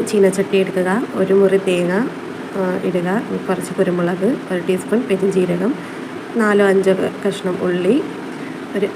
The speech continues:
മൂന്നോ നാലോ വെളുത്തുള്ളി അല്ലി ഇട്ടൊന്ന് ചെറുതായിട്ടൊന്ന് ഡ്രൈ റോസ്റ്റ് ചെയ്ത് എടുക്കുക. കുറച്ച് പട്ടയും കറിവേപ്പിലയും കൂടി ചേർക്കാം. ഇനിയും, ആ, എരിക്കാവശ്യമുള്ള,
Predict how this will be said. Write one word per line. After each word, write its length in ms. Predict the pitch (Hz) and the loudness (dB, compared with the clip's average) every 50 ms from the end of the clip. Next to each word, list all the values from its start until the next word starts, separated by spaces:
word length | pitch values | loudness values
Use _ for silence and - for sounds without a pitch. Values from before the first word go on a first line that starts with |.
| - 202 202 | 0 2 4
മൂന്നോ 300 | 202 196 196 196 196 202 196 202 | 4 6 6 6 6 6 6 6
നാലോ 300 | 190 185 185 175 185 190 214 - | 4 4 2 2 2 2 2 2
വെളുത്തുള്ളി 500 | - 190 180 175 180 - 190 180 180 180 180 175 | 0 0 0 0 0 0 0 2 2 2 2 2
അല്ലി 280 | 170 175 180 185 214 262 - - - | 2 2 4 4 4 4 2 0 -4
ഇട്ടൊന്ന് 400 | 185 180 180 190 185 180 180 214 285 - - - - | -4 -2 0 0 2 2 2 2 0 0 -2 -4 -4
ചെറുതായിട്ടൊന്ന് 560 | 214 180 185 185 180 180 175 185 180 190 247 277 - - | -2 -2 0 0 0 0 0 0 0 0 0 -2 -2 0
ഡ്രൈ 180 | 196 190 185 185 185 190 | 0 2 2 2 2 2
റോസ്റ്റ് 280 | 202 202 196 - - 196 196 | 2 0 0 0 -2 0 0
ചെയ്ത് 200 | 180 175 175 220 254 233 | 0 -2 0 0 0 0
എടുക്കുക. 280 | - 180 - - 165 - - - | -2 -2 -4 -6 -8 -8 -8 -6
കുറച്ച് 320 | - 196 185 180 - - 262 - | -4 -4 -4 -2 -2 -4 -4 -2
പട്ടയും 440 | 311 - - - - 190 185 214 277 - - - - - - - - - | -2 -4 -2 -2 0 2 2 2 2 0 -2 -6 -10 -10 -10 -4 0 2
കറിവേപ്പിലയും 520 | 247 226 233 220 202 - 202 190 180 175 175 | 6 6 6 6 6 6 4 4 4 4 2
കൂടി 120 | 175 247 - - | 2 0 2 2
ചേർക്കാം. 360 | 226 196 170 - - 165 170 - - - - - - - - - - - - - - - - - - - - - - - - - - - - - - - - - - - - - - - - - - - | 2 2 0 0 -2 -4 -6 -6 -10 -12 -12 -12 -12 -12 -12 -12 -12 -10 -10 -10 -10 -10 -10 -10 -10 -10 -10 -10 -12 -12 -12 -12 -12 -12 -12 -12 -10 -12 -12 -12 -12 -12 -12 -12 -12 -12 -12 -10 -6 -2
ഇനിയും, 220 | 247 247 269 262 254 - - 208 | 0 2 4 2 2 0 0 2
ആ, 20 | 202 196 196 190 208 | 4 4 4 4 4
എരിക്കാവശ്യമുള്ള, 760 | 208 202 202 - 226 202 185 190 190 - 196 190 185 175 180 | 2 2 2 2 2 2 2 0 0 2 2 0 2 0 0